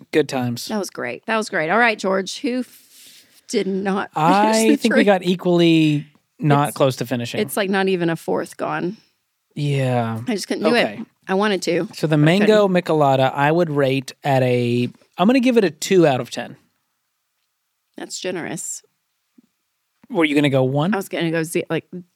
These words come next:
Speaker 1: Zero out of
Speaker 2: 'cause I don't think
Speaker 1: ten.
Speaker 2: there's negative, but I would go zero. I just, I
Speaker 1: You
Speaker 2: just
Speaker 1: can
Speaker 2: think
Speaker 1: go
Speaker 2: it was
Speaker 1: negative.
Speaker 2: terrible. I think it was terrible. I think it was terrible.
Speaker 1: Negative is like, I wouldn't give this to my worst enemy.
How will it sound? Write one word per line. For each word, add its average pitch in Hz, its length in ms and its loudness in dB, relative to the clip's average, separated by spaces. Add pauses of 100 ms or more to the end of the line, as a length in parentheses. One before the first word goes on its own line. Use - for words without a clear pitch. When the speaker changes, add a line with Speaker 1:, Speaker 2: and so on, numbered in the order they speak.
Speaker 1:
Zero 185 360 4
out 165 120 4
of 143 60 -2
Speaker 2:
'cause 151 120 -6
I 247 40 6
don't 254 100 2
think 269 40 0
Speaker 1:
ten. 254 60 0
Speaker 2:
there's 220 140 0
negative, 185 800 -2
but 190 100 0
I 208 60 4
would 214 80 2
go 165 100 -2
zero. 143 200 -6
I 165 100 0
just, - 280 -12
I - 60 -6
Speaker 1:
You 170 80 -6
Speaker 2:
just 226 120 0
Speaker 1:
can 427 100 0
Speaker 2:
think - 0 -
Speaker 1:
go 330 60 6
Speaker 2:
it 208 40 6
was 160 60 2
Speaker 1:
negative. 139 300 2
Speaker 2:
terrible. - 100 -4
I 165 60 -6
think 196 80 -6
it - 20 -4
was 185 100 -6
terrible. 226 340 -6 (880)
I 285 40 4
think 254 140 -2
it 208 60 -2
was 196 80 -6
terrible. 170 160 2
Speaker 1:
Negative 214 280 4
is 165 120 0
like, 165 120 0
I 156 80 4
wouldn't 160 280 2
give 147 120 0
this 139 180 0
to 143 60 -4
my 127 100 0
worst 123 320 -4
enemy. - 400 -14